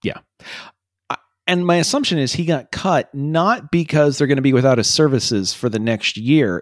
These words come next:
It's because when they found out what he did, they said, "Look, if you can't figure out not to bet on the game that you're participating in, there's no way you can understand the intricacies of your role in cover two."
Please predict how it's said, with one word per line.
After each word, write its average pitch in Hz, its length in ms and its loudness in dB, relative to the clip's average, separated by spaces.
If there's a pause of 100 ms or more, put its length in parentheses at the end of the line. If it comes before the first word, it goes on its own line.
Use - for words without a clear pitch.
It's 156 200 0
because 139 580 -2
when 127 220 -2
they 123 100 -2
found 180 360 -2
out 156 180 4
what 135 200 0
he 123 200 -6
did, 120 500 2
they 117 140 2
said, 110 420 0
"Look, 147 240 0
if 131 120 -4
you 151 460 0
can't 165 480 -2
figure 135 360 0
out 120 180 2
not 131 240 -6
to 139 80 0
bet 127 380 0
on 127 160 -2
the 131 60 -2
game 120 360 -4
that 110 120 -6
you're 120 120 -4
participating 113 800 -4
in, 107 100 -8
there's 123 220 -4
no 160 160 4
way 165 180 4
you 139 140 4
can 139 160 2
understand 127 400 -4
the 107 40 -10
intricacies 117 720 -6
of 120 120 -6
your 143 180 2
role 139 300 2
in 107 120 -4
cover 156 400 -2
two." 151 420 0